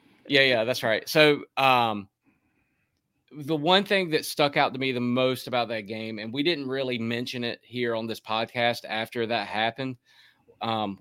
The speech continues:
was that it seemed like nobody came to <laughs> Shiloh's defense. So, I mean, like, he just kinda laid there for a while and nobody ever really did anything. Uh, I'd like to see, like, a little, except for Richie. I mean, he was livid, but,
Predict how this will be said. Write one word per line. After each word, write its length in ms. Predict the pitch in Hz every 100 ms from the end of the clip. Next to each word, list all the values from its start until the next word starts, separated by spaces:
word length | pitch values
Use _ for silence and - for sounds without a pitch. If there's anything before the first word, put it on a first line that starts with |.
| _
was 420 | 120 123 123 117
that 360 | 120 113 113 - _ _ _ _ _ _ _ _
it 160 | 131 123
seemed 340 | - 160 180
like 500 | 165 151 131 - - _ - - -
nobody 500 | 123 131 131 147 151
came 300 | 139 127 135
to 60 | 123
<laughs> 0 |
Shiloh's 500 | - 123 139 131 120
defense. 580 | 110 - 110 160 - - _ - - -
So, 520 | - 135 135 127 110 -
I 80 | 120
mean, 380 | 139 135 127 - _ _
like, 300 | 127 120 107 _
he 200 | - 143
just 160 | 180
kinda 200 | 202 175
laid 380 | 113 110 147 180
there 220 | 131 123
for 160 | 113 120
a 40 |
while 300 | 113 113 117
and 100 | 113
nobody 340 | 123 135 135 131
ever 200 | 113 113
really 260 | 127 117 98
did 280 | 117 123
anything. 640 | 113 107 104 104 101 101 - -
Uh, 220 | 107 101 - -
I'd 140 | 139
like 180 | 196 147
to 60 |
see, 340 | 143 170 147 143 -
like, 200 | 127 -
a 60 |
little, 340 | 127 135 117 - _ _ -
except 260 | 143 185
for 80 | 113
Richie. 440 | 123 156 143 120 120
I 40 |
mean, 180 | 117 120
he 80 | 139
was 160 | 110
livid, 380 | 113 107 110 98
but, 200 | 107